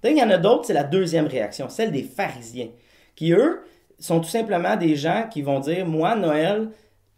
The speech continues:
c'est la famille, c'est la joie, c'est les cadeaux, puis je passe du temps avec mes enfants,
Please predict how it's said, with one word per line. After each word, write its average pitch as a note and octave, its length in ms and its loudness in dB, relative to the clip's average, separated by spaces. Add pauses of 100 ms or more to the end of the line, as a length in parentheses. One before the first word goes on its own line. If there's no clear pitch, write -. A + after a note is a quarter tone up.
(360)
c'est C3 220 -2
la C3 140 0
famille, E3+ 600 0 (320)
c'est - 160 -14
la G2+ 180 -8
joie, C3+ 460 -4 (180)
c'est - 140 -20
les F#2+ 140 -14
cadeaux, D3 680 -4
puis G#2+ 80 -18
je - 80 -20
passe C3+ 240 0
du - 100 -16
temps C#3+ 120 -2
avec C#3+ 140 -4
mes A#2 160 -8
enfants, G#2+ 320 -10